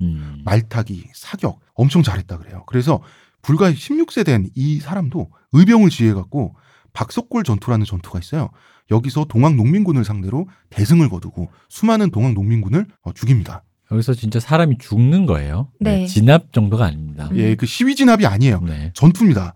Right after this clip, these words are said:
Speaker 2: 그러니까 이 농민들이 아무리 분노와 의기에 차서 일어났다고 하더라도 어릴 때부터 농사만 짓던 사람이거든요.
Speaker 1: 네.
Speaker 3: 음.
Speaker 2: 근데 안중근은 어릴 때부터 말타기, 특히 사격 솜씨는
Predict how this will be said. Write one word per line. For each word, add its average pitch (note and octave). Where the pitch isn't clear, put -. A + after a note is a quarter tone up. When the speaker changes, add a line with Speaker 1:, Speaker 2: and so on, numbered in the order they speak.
Speaker 2:
그러니까 A3
이 G3
농민들이 G3+
아무리 A#3+
분노와 G3+
의기에 F#3
차서 F#3+
일어났다고 F3+
하더라도 F#3+
어릴 F3+
때부터 A3
농사만 G#3+
짓던 A#2+
사람이거든요. F#2
Speaker 1:
네. -
Speaker 3:
음. G#3+
Speaker 2:
근데 G#3
안중근은 F#3+
어릴 C#3
때부터 D#3+
말타기, C#3+
특히 -
사격 -
솜씨는 D#3